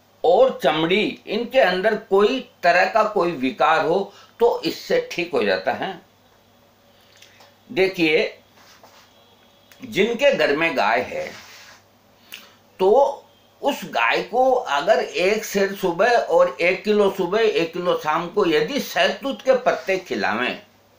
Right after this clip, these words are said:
और उस गाय का जो दूध पिएंगे तो उनमें अपार शक्ति होगी।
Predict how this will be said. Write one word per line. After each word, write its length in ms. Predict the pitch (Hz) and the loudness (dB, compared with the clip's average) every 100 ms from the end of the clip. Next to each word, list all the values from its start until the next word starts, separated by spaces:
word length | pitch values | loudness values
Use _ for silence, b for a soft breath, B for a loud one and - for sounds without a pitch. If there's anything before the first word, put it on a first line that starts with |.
| _ b b b b b _ | _ b b b b b _
और 220 | 180 240 262 | 2 4 4
उस 320 | 127 262 185 | 0 -2 -2
गाय 260 | 151 147 170 | -2 0 2
का 160 | 226 220 | 2 2
जो 180 | 196 196 | 4 0
दूध 320 | 156 214 208 | 0 -2 -4
पिएंगे 400 | 165 160 170 214 | -2 0 2 2
तो 180 | 220 220 | 2 2
उनमें 520 | 202 160 190 185 202 | 2 0 -2 2 2
अपार 600 | 220 - - 180 196 226 214 | 2 0 -2 2 4 4 2
शक्ति 560 | - - 147 - 202 | -6 -6 -8 -4 -2
होगी। 380 | 170 135 175 190 | 2 0 0 -4